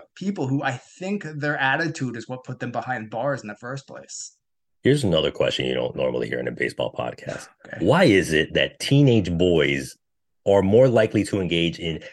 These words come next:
Speaker 2: satanic rituals than anybody else in the population?
Speaker 1: You were a teenage boy at one point. <laughs>
Speaker 2: This is true.
Speaker 1: Yes.
Speaker 2: But I
Speaker 1: Yes.
Speaker 2: also didn't engage in satanic rituals.
Speaker 1: I don't know. Do, do teenage boys even,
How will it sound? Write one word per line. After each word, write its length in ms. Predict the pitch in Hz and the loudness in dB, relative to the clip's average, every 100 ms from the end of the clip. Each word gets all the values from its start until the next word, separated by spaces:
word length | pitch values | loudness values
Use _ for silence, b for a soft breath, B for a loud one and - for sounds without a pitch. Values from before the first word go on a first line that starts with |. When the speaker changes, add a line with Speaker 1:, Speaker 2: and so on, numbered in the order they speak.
| - | -12
Speaker 2:
satanic 640 | - 107 101 110 107 101 | 2 2 4 2 2 2
rituals 640 | 98 - 92 71 69 - b b - | 2 2 0 2 0 -4 b b 0
than 180 | 101 | 2
anybody 560 | 104 120 123 117 104 95 | 4 4 6 4 4 4
else 160 | 90 85 | 2 0
in 60 | |
the 80 | 78 | -2
population? 560 | 78 69 65 60 - - _ _ _ _ _ _ _ _ | -2 -4 -6 -6 -8 -14 _ _ _ _ _ _ _ _
Speaker 1:
You 220 | 202 233 | 2 4
were 140 | 240 170 | 6 4
a 40 | |
teenage 380 | 139 143 104 104 | 2 -2 -4 -6
boy 120 | 104 | -6
at 120 | 95 | -6
one 140 | 113 131 | -6 -6
point. 260 | 180 143 - | -4 -2 -4
<laughs> 40 | - - _ _ _ _ _ | -8 -16 _ _ _ _ _
Speaker 2:
This 360 | 139 - 165 151 | -8 -2 0 2
is 120 | 151 | 0
true. 440 | - 233 233 - - _ _ _ | 4 6 6 4 -6 _ _ _
Speaker 1:
Yes. 480 | 139 135 - - - | 0 0 0 -2 2
Speaker 2:
But 220 | 123 107 | 2 4
I 60 | |
Speaker 1:
Yes. 80 | 107 | 4
Speaker 2:
also 280 | 117 131 156 | 4 4 2
didn't 340 | 120 123 120 | 2 0 0
engage 320 | 113 92 95 98 | 0 0 0 -2
in 80 | |
satanic 380 | 95 90 80 73 | -4 -2 -2 0
rituals. 440 | 87 87 65 - - _ _ _ _ _ _ | 0 0 -4 -12 -18 _ _ _ _ _ _
Speaker 1:
I 80 | 247 | -4
don't 80 | 320 370 269 147 | 0 0 -2 -6
know. 80 | 202 | -10
Do, 140 | 202 | -8
do 180 | 196 233 | -4 -4
teenage 340 | 262 302 277 208 | -4 -2 -2 -2
boys 220 | 240 214 | -4 -4
even, 260 | 220 190 | -4 -6